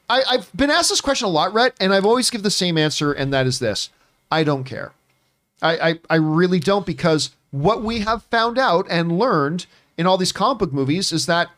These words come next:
who they pick to be the villain gives zero influence on whether or not the movie's good or bad.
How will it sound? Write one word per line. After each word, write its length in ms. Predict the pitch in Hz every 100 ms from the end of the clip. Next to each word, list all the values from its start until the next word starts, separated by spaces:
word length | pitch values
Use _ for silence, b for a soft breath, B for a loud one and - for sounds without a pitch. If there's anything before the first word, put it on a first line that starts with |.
| _
who 180 | - 220
they 140 | 294 254
pick 220 | - 233
to 80 | 208
be 140 | 233
the 100 | 208
villain 460 | 180 240 196 196 160
gives 400 | 123 175 165 - - 127
zero 640 | 120 - 180 233 240 233
influence 460 | 214 208 - 170 160
on 120 | 160
whether 180 | 160 165
or 80 | 165
not 200 | 165 165
the 60 | 170
movie's 240 | 175 180 160
good 120 | 185
or 40 |
bad. 340 | 185 220 208